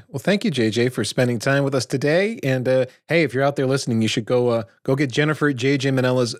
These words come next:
book. And what's the title of that book one more time, J J?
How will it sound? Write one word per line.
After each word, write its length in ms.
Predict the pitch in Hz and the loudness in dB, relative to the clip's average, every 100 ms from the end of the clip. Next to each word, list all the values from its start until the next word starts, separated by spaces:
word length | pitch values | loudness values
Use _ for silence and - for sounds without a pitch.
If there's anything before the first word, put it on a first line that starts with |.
| - | -6
book. 520 | 113 98 - 151 - | -6 -4 0 0 0
And 100 | 113 | -4
what's 120 | 139 | -2
the 60 | 170 | -2
title 240 | 156 160 | 0 0
of 60 | 151 | 2
that 180 | 156 135 | 0 0
book 200 | 160 160 | -2 0
one 100 | 147 | 0
more 140 | 143 | 0
time, 260 | 143 147 147 | 0 0 2
J 140 | 147 | 0
J? 260 | 143 147 | 0 -2